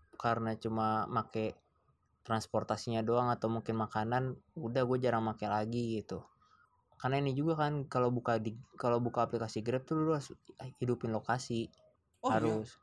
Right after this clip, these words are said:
Speaker 1: Iya, harus. Kalau nggak,
Speaker 2: Emang
Speaker 1: kalau
Speaker 2: Gojek
Speaker 1: nggak
Speaker 2: nggak harus, Yo?
Speaker 1: Gojek nggak.
Speaker 2: Oh, gua baru tahu,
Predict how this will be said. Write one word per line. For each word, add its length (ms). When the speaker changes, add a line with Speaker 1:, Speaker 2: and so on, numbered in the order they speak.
Speaker 1:
Iya, 260
harus. 580
Kalau 280
nggak, 240
Speaker 2:
Emang 160
Speaker 1:
kalau 100
Speaker 2:
Gojek 160
Speaker 1:
nggak 120
Speaker 2:
nggak 160
harus, 260
Yo? 100
Speaker 1:
Gojek 280
nggak. 360
Speaker 2:
Oh, 380
gua 260
baru 160
tahu, 220